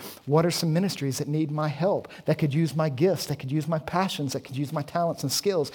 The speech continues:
How can I contribute those to the body?" And you'll find that spiritual growth happens as you do that. Jesus discipled his followers in stride.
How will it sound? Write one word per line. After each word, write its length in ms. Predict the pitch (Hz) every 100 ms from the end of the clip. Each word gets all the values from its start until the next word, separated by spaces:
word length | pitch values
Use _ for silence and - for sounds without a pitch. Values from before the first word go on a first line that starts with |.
| - -
How 140 | 175
can 180 | 175 180
I 60 |
contribute 600 | 170 156 143 - 185 185
those 220 | 147 156 147
to 100 | 147
the 80 |
body?" 460 | 123 156 190 131 120 - - - - -
And 140 | 175
you'll 140 | 160 151
find 560 | - 196 226 185 143
that 120 | 131 -
spiritual 480 | - 160 170 165
growth 240 | 147 165 165
happens 640 | - 226 - 156 160 151 - - -
as 320 | 160 175 147
you 140 | 180 185
do 200 | 202 202
that. 340 | 165 127 - - _ _ _ _ _ _ - - - - - 131
Jesus 640 | 123 214 247 180 165 -
discipled 680 | 139 147 - 180 220 254 233
his 200 | 165 170
followers 720 | - 196 196 185 143 143 135 -
in 180 | 175 160
stride. 760 | - - 151 170 127 - -